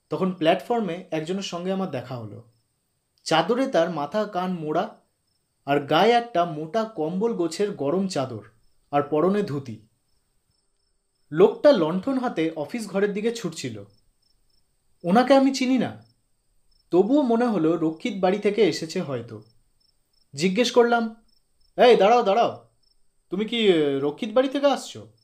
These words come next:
লোকটা মাথা নাড়িয়ে হ্যাঁ বলল। বললাম, "তো তাড়াতাড়ি যাও,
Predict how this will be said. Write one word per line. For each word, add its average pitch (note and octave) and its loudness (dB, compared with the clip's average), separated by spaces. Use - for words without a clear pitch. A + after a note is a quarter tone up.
লোকটা F#3 2
মাথা F#3 -2
নাড়িয়ে G#3+ -4
হ্যাঁ C#3 -6
বলল। G#2+ -12
বললাম, F3 4
"তো G3+ 0
তাড়াতাড়ি F#3+ 2
যাও, E3+ 0